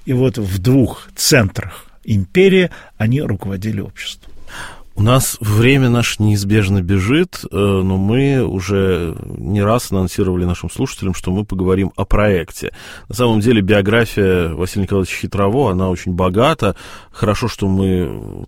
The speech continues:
Speaker 2: так вот прошли по ее основным этапам. Э, можно только сказать, что, к сожалению, Василий Николаевич прожил не очень долгую жизнь.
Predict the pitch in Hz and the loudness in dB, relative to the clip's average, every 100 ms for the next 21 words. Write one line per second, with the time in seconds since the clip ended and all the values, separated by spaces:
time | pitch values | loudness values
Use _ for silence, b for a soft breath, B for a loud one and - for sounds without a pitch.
0 | - 87 - 92 90 - - _ _ _ | -6 -6 -4 -4 -4 -6 -20 _ _ _
1 | - 101 101 - 110 98 - 95 92 98 | 0 0 0 0 0 0 0 0 2 2
2 | 92 101 95 98 95 - 139 151 110 - | 0 -2 0 2 0 0 0 0 -2 -4
3 | B B B - 98 98 98 95 104 104 | B B B -2 2 2 2 2 0 -2
4 | 101 101 - 107 113 120 - 107 101 95 | -4 -6 -4 0 0 -2 -4 0 2 2
5 | 90 - 95 101 98 92 104 98 98 - | -2 -4 -4 0 0 -2 -2 -2 -2 -2
6 | 101 95 101 107 95 - 85 85 78 80 | -2 0 2 2 0 -2 -2 -2 -2 -2
7 | 87 92 139 135 | -2 0 -2 -2